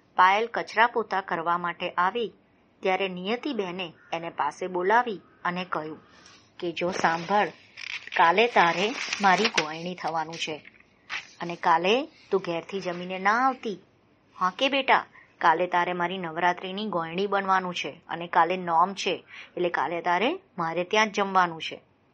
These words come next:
"હા, કંઈ વાંધો નહીં, તું બધાના કામ પતાવીને આવજે, એટલે કોઈ તને ખખડાવે નહીં, હું તારી રાહ જોઈશ. ઓકે? અને તું શાંતિથી આવજે મારે ત્યાં."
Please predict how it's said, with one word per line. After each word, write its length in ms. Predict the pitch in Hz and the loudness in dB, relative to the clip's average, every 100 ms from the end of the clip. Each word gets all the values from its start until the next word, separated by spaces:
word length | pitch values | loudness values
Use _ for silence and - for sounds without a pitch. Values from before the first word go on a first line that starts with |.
| - - | -20 -20
"હા, 280 | - 202 262 277 | -6 2 2 4
કંઈ 200 | 208 277 | 2 2
વાંધો 320 | 339 269 214 | 2 0 0
નહીં, 160 | 165 156 - - - - | -6 -10 -20 -20 -14 2
તું 120 | 208 | 4
બધાના 400 | 202 180 185 226 | 4 4 4 2
કામ 320 | 247 170 190 | 4 2 2
પતાવીને 580 | 220 170 175 185 240 294 | 0 0 4 4 4 4
આવજે, 460 | 254 185 160 - - - _ | 4 2 -2 -14 -16 -20 _
એટલે 160 | 180 175 | -2 -2
કોઈ 220 | 175 190 | 0 0
તને 260 | 190 190 208 | 0 -2 -2
ખખડાવે 580 | - 170 175 175 185 185 | -2 0 6 6 6 0
નહીં, 220 | 156 143 _ _ | -8 -18 _ _
હું 80 | 180 | -4
તારી 260 | 180 180 214 | 0 4 4
રાહ 260 | 165 160 | 6 4
જોઈશ. 420 | 185 170 143 - - _ _ _ _ _ _ _ _ | 4 2 -6 -10 -14 _ _ _ _ _ _ _ _
ઓકે? 460 | - - 247 320 - _ | -8 -4 0 0 -2 _
અને 140 | 190 | -4
તું 140 | 185 233 | -2 0
શાંતિથી 600 | - 180 175 240 254 247 | 2 2 2 -6 -2 2
આવજે 260 | 190 170 | 4 2
મારે 300 | 180 160 151 | -4 -4 -8
ત્યાં." 240 | 151 151 | -12 -16